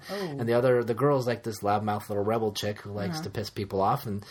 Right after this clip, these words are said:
Speaker 2: they connect and go on little adventures. And
Speaker 1: Does he
Speaker 2: he
Speaker 1: kill people?
Speaker 2: He, he, he's wanting to kill her. He's going along with the
Speaker 1: Oh.
Speaker 2: relationship to figure out how do I kill her.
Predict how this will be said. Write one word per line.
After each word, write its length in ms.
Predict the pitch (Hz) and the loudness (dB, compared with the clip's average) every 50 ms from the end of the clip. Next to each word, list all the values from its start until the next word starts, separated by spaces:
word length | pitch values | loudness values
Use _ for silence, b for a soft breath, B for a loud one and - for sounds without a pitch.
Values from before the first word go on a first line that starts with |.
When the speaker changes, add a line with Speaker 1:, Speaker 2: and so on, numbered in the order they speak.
| B B B B B - | B B B B B -2
Speaker 2:
they 100 | 113 117 | -2 -2
connect 400 | - - 110 110 120 131 - - | -2 -2 0 0 0 0 -2 -4
and 80 | 120 | -4
go 60 | 120 117 | -2 -2
on 160 | 117 117 120 | 0 0 2
little 180 | 123 123 120 127 | 2 4 4 2
adventures. 640 | 123 113 113 127 127 135 - 156 160 180 185 156 | 2 2 0 0 0 0 0 0 0 0 0 0
And 240 | 139 127 123 123 120 | 0 0 0 0 0
Speaker 1:
Does 100 | 120 117 | 0 0
he 80 | 127 135 | 2 2
Speaker 2:
he 80 | 135 135 | 2 2
Speaker 1:
kill 140 | - - - | 0 -2 -2
people? 280 | - 285 311 330 381 415 427 - - - | -4 -6 -8 -8 -8 -10 -12 -10 -8 -2
Speaker 2:
He, 280 | 127 127 160 165 165 | 0 2 4 4 4
he, 160 | 151 151 160 156 | 2 2 0 0
he's 360 | 156 143 151 156 160 147 135 | 0 0 2 2 2 2 2
wanting 240 | 143 147 147 151 147 | 4 4 4 4 2
to 60 | 139 | 2
kill 220 | - - 165 139 | 2 4 4 6
her. 260 | 131 214 214 151 113 | 6 6 8 8 6
He's 220 | 117 123 131 123 - | 6 4 2 0 2
going 200 | - 143 143 143 | 2 4 4 6
along 180 | 139 139 139 | 8 8 8
with 80 | 139 - | 8 8
the 60 | 139 | 8
Speaker 1:
Oh. 40 | 135 | 8
Speaker 2:
relationship 640 | 139 135 143 143 - - 143 135 - 143 127 - | 8 8 8 8 6 4 4 4 4 4 4 2
to 80 | - 131 - | 0 0 2
figure 200 | - 143 131 127 | 4 4 6 6
out 80 | 123 120 | 4 6
how 120 | 131 139 | 4 4
do 120 | 139 135 127 | 4 6 4
I 100 | 117 117 | 4 4
kill 220 | - - 208 208 | 4 4 4 6
her. 200 | 160 135 127 123 | 6 6 6 4